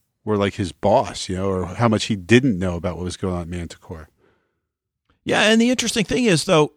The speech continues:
Speaker 2: he always acted as if he was in charge, even when he was around these people that really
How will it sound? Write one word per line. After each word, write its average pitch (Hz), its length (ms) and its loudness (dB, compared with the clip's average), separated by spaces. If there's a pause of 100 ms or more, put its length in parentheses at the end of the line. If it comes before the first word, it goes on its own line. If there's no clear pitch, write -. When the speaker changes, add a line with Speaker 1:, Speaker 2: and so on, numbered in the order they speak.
Speaker 2:
he - 360 -2
always 175 440 2 (200)
acted 143 640 2 (540)
as 139 160 4
if 151 100 0
he 151 120 2
was 143 180 2
in 139 80 2
charge, 240 440 4
even 175 280 2
when 165 140 0
he 170 100 0
was 143 100 0
around 160 300 2
these 156 200 0
people 156 460 2 (220)
that 160 160 -4
really 180 320 2